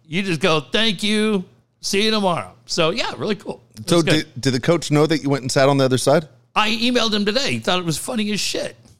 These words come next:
Speaker 1: 'cause I said I dropped him an email.
Speaker 2: Yeah.
Speaker 1: And, uh, just getting him caught up to date on one thing. And I said to him, I go, "Hey, you know what a fan I am?" I said, "Tomorrow," I said, "I will be in the most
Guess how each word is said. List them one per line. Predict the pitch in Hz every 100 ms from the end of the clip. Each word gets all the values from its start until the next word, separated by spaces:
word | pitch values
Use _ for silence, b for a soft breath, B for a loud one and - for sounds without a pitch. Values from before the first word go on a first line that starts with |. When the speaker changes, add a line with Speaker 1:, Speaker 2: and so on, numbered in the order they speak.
| _
Speaker 1:
'cause | 180 170
I | 180
said | 175 208 185
I | - 170 170
dropped | 151 196 180 185
him | 180
an | 165
email. | 165 156 139 131 147 - -
Speaker 2:
Yeah. | 120 107 - _ _ _ -
Speaker 1:
And, | 143 139 131
uh, | 123 117 113 113 - _ - 147
just | 170 - - 165 135
getting | 196 170
him | 151
caught | 175 143
up | 143 127
to |
date | 120 135 127
on | 123
one | 120 113
thing. | 131 117 113
And | 120
I | 120
said | - 139 131
to | 123
him, | 113 113
I |
go, | 113 123
"Hey, | 131 151 98 -
you | 135
know | 147
what | 156 147
a |
fan | - 147 139
I | 135
am?" | 123 120 127 -
I | 135
said, | - 147 -
"Tomorrow," | 170 190 220 147 123 143 b b b _ _ _ _ _ _ _ _ -
I | 147
said, | 185 165
"I | 160
will | 160
be | 135 160
in | 151
the | 139
most | 143 139 135 -